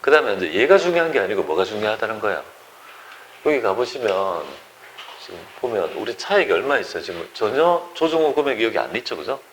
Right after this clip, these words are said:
없다고 하면 여기에 딱 클릭해서 있죠. 항상 조정 후 금액을 확인해 봐야 되죠. 그죠? 그래서 여기에다가 없-, 저,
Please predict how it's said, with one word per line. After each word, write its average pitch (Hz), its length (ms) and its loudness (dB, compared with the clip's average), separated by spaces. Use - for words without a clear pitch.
없다고 143 380 2
하면 110 480 -2
여기에 113 200 -2
딱 - 160 -4
클릭해서 123 420 0
있죠. 69 280 -8
항상 135 300 -6
조정 160 300 0
후 147 100 4
금액을 107 500 0
확인해 156 300 -2
봐야 117 160 2
되죠. 87 220 -2
그죠? 151 180 -6
그래서 85 300 -8
여기에다가 101 800 0
없-, - 380 -2
저, - 120 -8